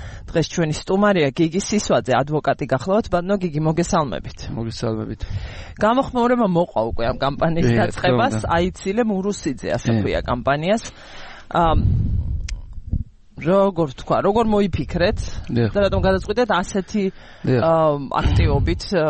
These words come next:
Speaker 2: დიახ.
Speaker 1: გამოგეხატა თქვენი პოზიცია?
Speaker 2: დიახ, ა, იმ პროცესებს, რომელიც სასამართლოს ირგვლივ ვითარდება და სას-, შიგნით სასამართლოში ვითარდება, ძალიან დიდი ხანია ვაკვირდები.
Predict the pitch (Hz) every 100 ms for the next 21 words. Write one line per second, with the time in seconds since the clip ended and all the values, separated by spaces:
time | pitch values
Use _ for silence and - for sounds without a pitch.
0 | 143 127 110 - - - 165 160 160 170
1 | - 156 - - 208 190 175 160 160 -
2 | - 139 - - - 127 120 107 - 127
3 | 127 123 117 - 156 170 165 170 180 156
4 | 160 123 131 131 113 - 120 135 123 120
5 | - 117 - 120 113 117 110 113 139 131
6 | 117 107 110 110 110 - 131 117 113 113
7 | - 117 107 117 - 120 - 135 117 117
8 | 107 123 147 131 131 127 131 127 139 135
9 | 117 123 110 110